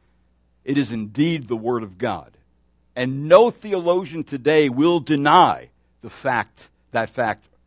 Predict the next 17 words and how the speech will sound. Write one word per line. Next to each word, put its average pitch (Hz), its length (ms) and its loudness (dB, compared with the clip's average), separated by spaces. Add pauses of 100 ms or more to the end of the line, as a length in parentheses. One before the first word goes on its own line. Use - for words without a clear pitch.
(160)
in 113 140 -8
our 120 260 0
present 113 340 -6
day 139 160 -2
and, 123 140 -6 (160)
and 117 140 -16
through 131 160 -10
most 135 380 0
of 117 100 -14
history 110 480 -8
after 110 340 -6
this 110 220 -14
time. 147 340 -6 (300)
We 139 80 -6
cannot 147 360 0
forget, 180 420 2
though, 67 280 -10